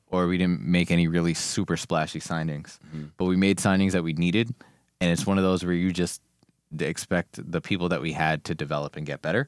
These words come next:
Speaker 2: Yeah.
Speaker 1: And I think that they have.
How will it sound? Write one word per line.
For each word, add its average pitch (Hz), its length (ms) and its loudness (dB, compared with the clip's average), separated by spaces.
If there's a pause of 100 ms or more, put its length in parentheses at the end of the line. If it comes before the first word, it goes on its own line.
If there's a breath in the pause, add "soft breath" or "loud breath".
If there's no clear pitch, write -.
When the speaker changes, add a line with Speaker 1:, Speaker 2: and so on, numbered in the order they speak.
Speaker 2:
Yeah. 80 220 -4 (720 soft breath)
Speaker 1:
And 85 160 2
I 90 80 2
think 95 180 0
that 90 140 -4
they 78 100 -2
have. 82 500 4